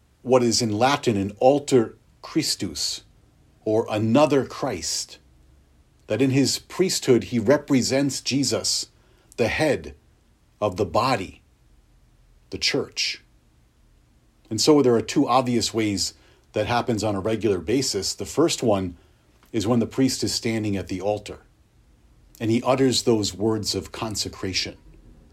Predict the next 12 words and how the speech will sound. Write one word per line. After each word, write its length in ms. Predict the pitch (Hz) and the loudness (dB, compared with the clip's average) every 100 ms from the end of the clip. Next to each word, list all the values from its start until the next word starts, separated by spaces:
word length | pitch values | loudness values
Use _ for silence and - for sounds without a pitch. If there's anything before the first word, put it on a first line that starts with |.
| _ _ _ _ - | _ _ _ _ -6
And 100 | 104 | 4
so 300 | 131 113 - - - | 4 4 0 -10 -8
the 80 | |
priest, 540 | 107 - 160 127 - - - | -6 4 4 4 -4 -8 -4
using 320 | 120 135 139 | 2 4 6
the 80 | 123 | 6
words 320 | 110 131 110 | 8 6 6
of 120 | 104 - | -2 -8
Christ, 640 | - 160 113 - - - _ _ - - _ - | -4 -4 -4 -6 -8 -12 _ _ -20 -20 _ -8
says, 460 | - 135 117 98 98 | 2 4 4 0 8
"This 420 | 160 180 - - | 8 8 2 -2
is 540 | 147 143 131 110 - | 2 2 2 0 -4